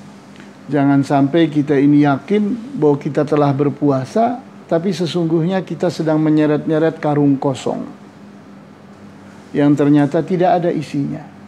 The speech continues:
Kenapa? Karena kita yang membuangnya,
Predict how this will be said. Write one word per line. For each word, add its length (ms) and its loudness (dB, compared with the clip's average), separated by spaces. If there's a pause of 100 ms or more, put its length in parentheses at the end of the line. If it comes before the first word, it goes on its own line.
(340)
Kenapa? 640 0 (320)
Karena 240 2
kita 320 -2
yang 160 2
membuangnya, 720 -2